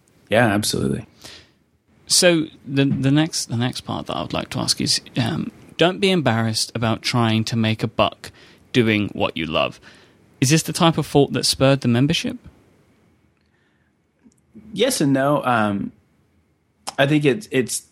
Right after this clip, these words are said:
Speaker 1: it made me comfortable with doing the membership, and that's 'cause I was already, I already had ads on my site. I was, um, I was selling subscriptions or,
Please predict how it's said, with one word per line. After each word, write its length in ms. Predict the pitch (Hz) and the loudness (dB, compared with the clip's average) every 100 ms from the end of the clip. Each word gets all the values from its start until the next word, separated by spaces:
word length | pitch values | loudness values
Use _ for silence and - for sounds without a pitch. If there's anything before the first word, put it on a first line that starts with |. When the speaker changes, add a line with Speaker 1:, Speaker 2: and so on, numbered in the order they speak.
| - | -6
Speaker 1:
it 140 | 123 | 2
made 200 | 135 131 | 4 4
me 120 | 123 | 4
comfortable 440 | 110 120 139 165 170 | 2 0 0 0 0
with 140 | 175 | 0
doing 180 | 175 170 | 0 2
the 80 | 175 | 2
membership, 580 | 170 180 165 160 - - - | 2 0 0 0 -2 -6 -6
and 540 | 123 120 117 113 107 - _ _ - | 0 2 4 2 0 -4 _ _ -4
that's 160 | 139 | -2
'cause 140 | - 143 | 0 2
I 80 | 131 | 2
was 140 | 123 | 2
already, 420 | 123 123 120 113 107 | 2 2 0 -2 -2
I 140 | 113 113 | 0 2
already 240 | 113 110 | 2 2
had 140 | 104 | 0
ads 260 | - 131 143 | 0 0 2
on 140 | 135 | 2
my 100 | 131 | 0
site. 400 | 123 - 127 123 | 0 0 2 2
I 100 | 113 | 2
was, 440 | 110 101 104 - - _ _ - | 0 0 -2 -6 -12 _ _ -10
um, 440 | - 98 - - - - | -8 -6 -6 -8 -14 -8
I 80 | 117 | -2
was 120 | 110 | 0
selling 380 | - 123 117 107 | 4 4 6 4
subscriptions 720 | 107 95 - 135 127 127 120 - | 2 -2 2 2 4 2 2 2
or, 280 | 120 104 | 4 4